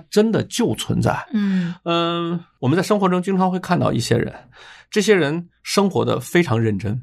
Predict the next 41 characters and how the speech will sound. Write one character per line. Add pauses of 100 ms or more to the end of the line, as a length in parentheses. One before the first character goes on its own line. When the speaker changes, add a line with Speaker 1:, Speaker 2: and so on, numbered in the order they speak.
Speaker 2:
嗯。 (260)
Speaker 1:
<laughs>
但
是
在 (480)
信
仰
上
或
者
在
哲
学
上，
他
们
有
点
敷
衍。 (480)
他
这
个
生
活
认
真
到， (220)
他
把
所
有
的
事
情 (120)
要
全
部
把
握
住。